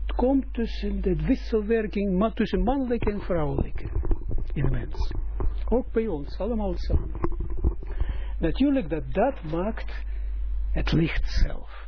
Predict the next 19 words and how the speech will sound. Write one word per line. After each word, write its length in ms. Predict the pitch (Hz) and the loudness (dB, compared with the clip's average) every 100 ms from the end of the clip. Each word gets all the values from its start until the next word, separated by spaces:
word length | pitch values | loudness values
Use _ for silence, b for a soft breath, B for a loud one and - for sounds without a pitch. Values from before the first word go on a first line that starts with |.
| - | -10
Dat 180 | - 160 | -8 -8
kunnen 300 | - 185 190 | -4 0 2
we 100 | 175 | 2
niet, 260 | 160 156 - | 4 2 2
middelste 520 | 170 185 175 - 175 | 0 2 2 2 2
lijn 240 | 156 151 | 2 0
kunnen 280 | - 156 147 | 0 0 2
we 100 | 139 | 2
zelf 440 | - - 147 139 | 0 2 2 2
niet 280 | 147 135 139 | 2 2 0
maken. 460 | - - - - - - - B B B B B B B - - - - - - | -2 -2 -2 0 0 0 0 B B B B B B B 2 2 2 2 2 4
Het 280 | - - | 4 4
middelste 460 | - 220 214 - 190 | 4 2 0 -2 -2
lijn 240 | 180 180 | 2 2
maakt 300 | 151 156 - | 0 -2 -2
het 140 | 160 - | -2 0
licht 340 | 156 165 - | 0 0 -2
zelf. 380 | - 147 131 - | -2 0 0 -2
Dus 320 | - - - | -4 -4 -4